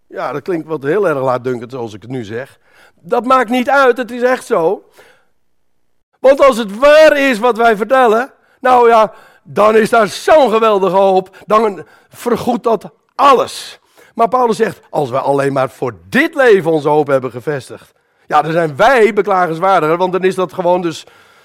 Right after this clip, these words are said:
een kulverhaal. Dat is, dat is, dat gaat dan nergens op. Dan zijn wij dus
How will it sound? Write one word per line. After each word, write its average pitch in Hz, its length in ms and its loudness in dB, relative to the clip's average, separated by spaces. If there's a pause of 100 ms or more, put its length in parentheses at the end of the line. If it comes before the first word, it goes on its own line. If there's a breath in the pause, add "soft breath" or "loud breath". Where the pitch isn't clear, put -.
(160 soft breath)
een - 240 -4 (140)
kulverhaal. 160 640 0
Dat 185 180 -2
is, 208 140 -10
dat 214 200 -4
is, 226 300 -10 (240)
dat 208 300 -6
gaat 226 260 -2
dan 226 120 2
nergens 233 320 0
op. 160 180 -2
Dan 208 140 0
zijn 220 200 0
wij 214 160 0
dus 196 280 -4